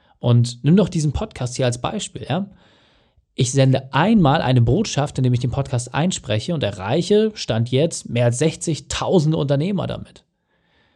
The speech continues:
Das ist doch in der Kommunikation eigentlich ein ziemlich gutes Werkzeug.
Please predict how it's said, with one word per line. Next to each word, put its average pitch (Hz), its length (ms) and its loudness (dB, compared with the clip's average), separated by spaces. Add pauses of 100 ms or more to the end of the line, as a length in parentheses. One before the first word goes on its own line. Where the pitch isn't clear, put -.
(120)
Das - 160 -8
ist 139 160 -6
doch - 120 0
in 156 80 2
der 120 80 2
Kommunikation 127 840 -2 (360)
eigentlich 135 280 -8
ein 160 60 -4
ziemlich 170 240 -4
gutes 135 240 -6
Werkzeug. - 540 -10